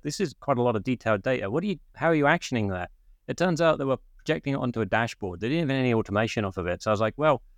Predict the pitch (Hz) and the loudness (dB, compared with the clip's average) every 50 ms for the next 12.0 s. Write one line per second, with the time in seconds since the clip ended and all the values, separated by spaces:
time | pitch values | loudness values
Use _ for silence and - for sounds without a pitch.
0 | _ _ _ _ - 104 110 120 117 113 196 180 151 170 _ _ - 151 156 165 | _ _ _ _ -8 -8 -4 -4 -2 -2 -2 -2 -4 -6 _ _ -4 -2 0 0
1 | 160 147 - 135 135 139 123 123 120 - - 135 120 - 127 120 113 - - - | 0 0 0 0 2 2 2 0 -2 -2 -2 -4 -2 0 0 0 0 -2 -2 -2
2 | 107 117 120 - _ _ - - 117 - - 117 104 107 104 101 - _ - 107 | 0 0 0 -2 _ _ -10 -10 -6 -2 -2 2 2 2 2 0 -2 _ -4 -2
3 | 104 101 98 107 107 101 - - 104 104 104 160 - 190 - - - 135 135 135 | -2 -2 0 0 -2 0 2 2 0 0 0 -2 -4 -6 -6 -2 2 2 2 4
4 | 131 127 110 117 107 - 120 - - 101 95 101 175 175 160 135 - - - 123 | 2 2 2 0 -2 -2 -6 -4 -4 -2 -2 0 -2 -2 -2 -4 -2 0 0 2
5 | 113 113 113 113 113 113 107 104 - - - - - 123 117 - - 165 165 151 | 2 2 0 2 0 0 0 -2 -6 -8 -20 -8 -6 -6 -2 0 0 2 2 0
6 | 123 - - 123 123 127 123 110 - 98 101 107 107 - - - - 95 - - | -2 0 0 2 2 2 0 -2 -2 -2 0 0 0 -2 -6 -8 -8 -10 -4 0
7 | - 104 101 98 - 101 101 101 101 - _ - - - _ - 101 101 92 123 | 2 2 2 2 2 0 -2 -2 -2 -4 _ -16 -20 -16 _ -4 -4 0 0 0
8 | 127 127 131 120 104 110 104 107 107 110 - 98 - - _ - 95 90 95 - | 0 0 0 0 0 0 2 2 2 2 0 -2 -8 -6 _ -8 -6 -6 -8 -14
9 | - - - 117 113 113 107 104 104 104 107 110 92 92 90 - 101 101 92 - | -12 -2 2 2 4 4 4 4 4 4 2 0 -4 -4 0 0 0 0 0 -2
10 | - 98 90 87 98 87 92 95 87 87 85 - - 92 92 95 92 87 - - | -4 -4 -2 -2 -4 -6 -6 -8 -8 -8 -6 -2 0 0 2 2 2 0 0 -4
11 | - - 98 95 95 _ _ _ - - - - - - 139 147 131 160 147 | -2 -2 0 0 -2 _ _ _ -20 -20 -20 -8 2 4 4 4 4 2 0